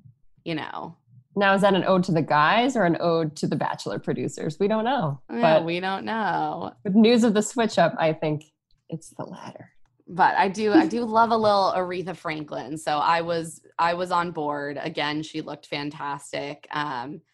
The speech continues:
Speaker 1: and I love that they sort of intercut it with her demanding respect from Juan Pablo. Like, she's a strong woman. They are hammering that theme home. And
Speaker 2: Mm-hmm.
Speaker 1: hopefully maybe we can talk about that more than about the fact that she is a woman in her thirties who deigns to still be dating,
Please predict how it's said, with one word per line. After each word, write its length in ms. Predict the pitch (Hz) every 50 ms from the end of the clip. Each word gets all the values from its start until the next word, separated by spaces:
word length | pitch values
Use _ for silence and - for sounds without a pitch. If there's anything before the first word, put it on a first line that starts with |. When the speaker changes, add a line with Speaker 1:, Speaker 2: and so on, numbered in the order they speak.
| _ _ _ _ -
Speaker 1:
and 100 | 165 160
I 80 | 151 151
love 240 | 151 147 147 143 156
that 140 | 156 147
they 100 | - 147
sort 220 | 143 - 156 151 151
of 100 | - -
intercut 420 | 156 143 156 147 147 - - 151
it 140 | 143 139 -
with 100 | - -
her 140 | - 160 147
demanding 480 | 156 - 160 165 160 143 139 143 151 147
respect 480 | 147 151 - - - 147 147 - _
from 180 | - 156 151 156
Juan 220 | 156 147 143 143
Pablo. 460 | 147 - 135 131 131 151 147 139 143 143
Like, 260 | 131 139 170 - _ _ _ _ _ _ _
she's 260 | - - 285 294 247
a 40 | 240
strong 340 | 220 - 226 208 190 175 170
woman. 340 | 160 156 151 147 151 151 151
They 140 | 156 156 156
are 140 | 156 156
hammering 420 | 160 160 151 151 147 151 147 147 147
that 200 | 147 139 139 - _
theme 200 | - 147 143 143
home. 340 | 143 147 139 143 143 139 139
And 200 | 139 139 147 156
Speaker 2:
Mm-hmm. 320 | - 185 180 180 160 139 135 139 - _ _ -
Speaker 1:
hopefully 500 | - 311 349 - - 381 381 370 370 370 320 -
maybe 560 | - 254 269 285 294 294 311 330 330 339 339 - -
we 140 | 262 294
can 140 | 294 - 285
talk 220 | 262 269 - - -
about 220 | 240 - - 226
that 280 | - - - - - -
more 200 | - - - -
than 280 | - - - - - -
about 360 | - 214 - 120 120 127 - -
the 80 | -
fact 300 | - - 110 226 - -
that 220 | 214 214 214 214 -
she 240 | - - 226 220 214
is 260 | - - 214 208 202 220
a 160 | 214 202 220
woman 320 | 214 190 196 196 202 202 208
in 100 | 208 208 190
her 140 | 196 202 202
thirties 560 | - 190 175 175 185 202 214 247 254 240 - -
who 280 | 202 196 190 180 185 175
deigns 460 | 165 - 165 175 175 180 190 180 165
to 160 | - - 196 175
still 240 | - - 190 180
be 100 | 180 190 180
dating, 420 | 165 165 165 175 - 311 370 427